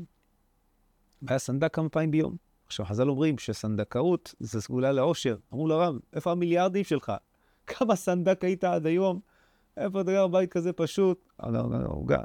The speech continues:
גר, רבותיי, הוא גר בבית פשוט, כי הוא לא רצה יותר מזה. ברוך השם, זה הספיק לו, מה לו? הוא צריך בית לשבת, לאכול, לישון, לשתות, לאכול, ל-, לשתות, לישון, לקום וללמוד תורה מבוקר עד לילה.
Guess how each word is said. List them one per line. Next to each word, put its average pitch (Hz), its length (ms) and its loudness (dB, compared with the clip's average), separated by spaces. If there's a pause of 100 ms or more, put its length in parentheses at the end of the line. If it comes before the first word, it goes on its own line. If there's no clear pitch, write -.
(120)
גר, 139 140 2
רבותיי, 131 280 0
הוא 120 60 2
גר 127 120 2
בבית 131 240 0
פשוט, 151 320 0
כי - 100 -6
הוא 135 60 2
לא 139 100 4
רצה 131 180 -2
יותר 143 240 -2
מזה. 123 240 0 (380)
ברוך 147 200 0
השם, 143 200 0
זה 131 80 2
הספיק 139 280 -2
לו, 147 80 0
מה 131 100 0
לו? 143 60 0
הוא 151 200 -2
צריך 151 200 -2
בית 143 280 0
לשבת, 156 500 0
לאכול, 127 340 0
לישון, 139 360 0
לשתות, 175 420 0 (400)
לאכול, 147 420 2
ל-, 127 300 2
לשתות, 175 420 0
לישון, 190 560 0 (380)
לקום 208 260 0
וללמוד 185 360 2
תורה 196 560 0 (440)
מבוקר 160 400 0
עד 151 120 2
לילה. 151 320 2